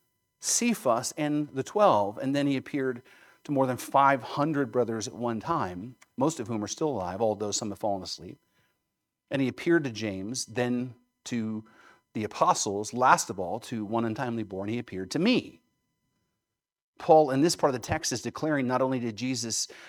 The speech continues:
do the impossible by coming back from the dead, it's been verified historically that he did it. I know that dead people don't come back from the dead, but Jesus did, and I can prove it, is what he's saying here.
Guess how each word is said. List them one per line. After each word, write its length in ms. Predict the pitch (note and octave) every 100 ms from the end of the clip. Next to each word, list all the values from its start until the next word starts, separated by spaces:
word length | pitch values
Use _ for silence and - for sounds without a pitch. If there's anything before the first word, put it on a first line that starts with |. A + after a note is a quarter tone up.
| -
do 120 | C3+
the 100 | B2
impossible 560 | A#2+ G2+ D3 D3+ - A#2
by 160 | G#2 G2
coming 200 | C3 A2+
back 160 | A#2
from 120 | -
the 60 | G#2+
dead, 280 | F#2 C#3 G2+
it's 160 | G2+
been 220 | - A#2 A2+
verified 800 | F#2+ C#3+ D#3+ F3+ - G2 F#2 F#2+
historically 680 | C3+ - - F#3+ F#3+ A2+
that 160 | F#2+ F2+
he 80 | E2
did 180 | D#2+
it. 140 | D#2 - _ _ _ _ _ _ _ _ _ _ _ -
I 60 | C3
know 180 | C#3
that 220 | B2+ A#2 - _ _ -
dead 180 | C3 C#3
people 200 | B2+ C3
don't 180 | A#2+ A#2+
come 180 | C3 G#2
back 240 | G#2+ F2
from 140 | - G2+
the 60 |
dead, 220 | F#2 G#2+
but 120 | C3+ G#2 - _ _ _ -
Jesus 380 | G#2 F#3 F3 C3
did, 120 | A2
and 100 | B2+
I 80 | D3
can 160 | D#3+
prove 320 | D#3+ - A3+
it, 100 | G2+ -
is 140 | - G2+
what 100 | A2+
he's 120 | A2+
saying 300 | - G#3 B2+
here. 180 | D#2+